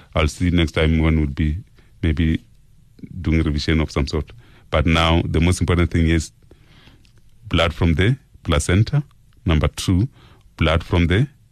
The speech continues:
umbilical cord. Number three, you also check the embryo or embryonic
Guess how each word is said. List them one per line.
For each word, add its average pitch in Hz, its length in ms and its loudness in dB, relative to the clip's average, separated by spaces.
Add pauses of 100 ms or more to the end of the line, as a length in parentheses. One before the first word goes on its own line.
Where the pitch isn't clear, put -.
(120)
umbilical 80 440 0
cord. - 360 -4 (400)
Number 80 260 2
three, 87 420 0 (120)
you 80 220 0
also 87 320 0 (400)
check 82 260 0
the 78 200 -2
embryo 76 380 2 (440)
or 82 220 0
embryonic 85 480 0